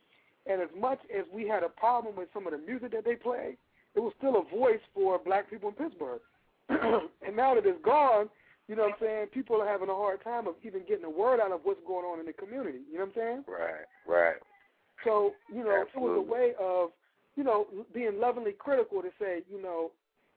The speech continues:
Speaker 1: if B E T was really to invest in some more conscious artists like myself, like yourself, like, uh, Wise Intelligent, uh, N Y O or Paris or Mortal Technique, it would really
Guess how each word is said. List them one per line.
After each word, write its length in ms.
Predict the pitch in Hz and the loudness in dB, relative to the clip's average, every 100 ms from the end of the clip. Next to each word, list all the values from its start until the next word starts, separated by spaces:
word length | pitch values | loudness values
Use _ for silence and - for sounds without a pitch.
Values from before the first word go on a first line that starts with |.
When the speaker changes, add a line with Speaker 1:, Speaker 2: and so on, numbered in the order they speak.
| _ _ | _ _
Speaker 1:
if 200 | 269 277 - 170 | 2 2 0 -12
B 60 | 214 | -10
E 200 | 196 180 - | -10 -12 -12
T 260 | 190 180 160 | -12 -10 -10
was 120 | 156 175 | -2 2
really 200 | 208 196 | 2 2
to 120 | 185 165 | -6 -10
invest 400 | 147 190 196 - 170 | -6 -4 -4 -8 -12
in 240 | 156 151 - | -10 -12 -14
some 120 | 170 | -10
more 140 | 170 160 | -8 -6
conscious 400 | 190 180 170 156 | -2 -2 -2 -4
artists 320 | 175 180 160 165 | -2 0 -2 -4
like 180 | 165 165 | -4 -4
myself, 500 | 165 - 170 160 160 | -6 -4 -4 -4 -4
like 180 | 160 147 | -8 -6
yourself, 480 | 160 160 170 156 156 _ _ _ - | -10 -8 -4 -2 -4 _ _ _ 0
like, 260 | 165 160 | 0 2
uh, 140 | 160 139 139 | -2 -2 0
Wise 280 | 165 160 147 | 0 0 -4
Intelligent, 680 | 147 - 180 156 147 160 156 _ _ - | -12 -8 -6 -6 -6 -8 -8 _ _ -8
uh, 140 | 156 170 | -6 -4
N 140 | 175 170 | -4 0
Y 200 | 165 156 | 2 2
O 40 | 160 | 2
or 360 | 170 165 151 - - | 2 0 -2 -8 -6
Paris 380 | 175 160 160 160 | -4 -2 -6 -8
or 60 | 156 | -10
Mortal 280 | 170 170 165 | -6 -6 -4
Technique, 540 | 175 147 170 226 208 _ _ _ _ - | -6 -8 -6 -6 -6 _ _ _ _ 2
it 60 | 214 | 6
would 180 | 190 180 | 6 4
really 380 | 233 240 208 | 0 0 -4